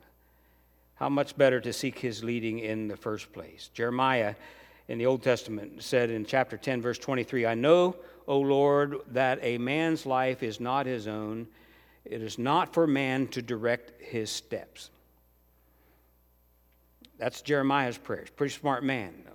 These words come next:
A whole lot smarter than most people today. Why? Because most people want to do their own thing, make their own plans,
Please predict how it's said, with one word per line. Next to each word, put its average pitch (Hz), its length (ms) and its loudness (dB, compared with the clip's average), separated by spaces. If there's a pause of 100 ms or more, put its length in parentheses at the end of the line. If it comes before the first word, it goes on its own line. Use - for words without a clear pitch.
(160)
A - 20 -18
whole 139 280 0
lot 135 240 6
smarter 139 420 2
than 131 180 0
most 131 320 -2
people 139 280 -6
today. 110 480 -4 (580)
Why? 143 240 4
Because 131 300 0
most 160 420 6
people 135 360 0
want 135 220 0
to 131 80 -4
do 135 180 0
their 120 180 0
own 180 240 4
thing, 120 400 -6 (100)
make 139 380 0
their 185 140 2
own 160 240 4
plans, 120 520 -4